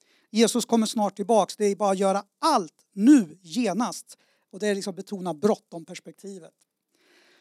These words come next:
Så finns det andra som säger, "Nej, det är inte alls bråttom, det är precis tvärtom. Gud har allt i sin hand för historien mot ett bestämt mål.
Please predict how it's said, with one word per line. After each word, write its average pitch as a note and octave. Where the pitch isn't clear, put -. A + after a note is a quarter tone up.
Så -
finns D4
det D#4
andra C4+
som B3
säger, G3
"Nej, F3+
det D#3+
är -
inte B3+
alls -
bråttom, -
det G3
är -
precis A3
tvärtom. G3
Gud A#3
har A#3+
allt G#3+
i G3+
sin F#3+
hand A3
för F#3
historien A3
mot G3+
ett F3
bestämt F#3
mål. F#3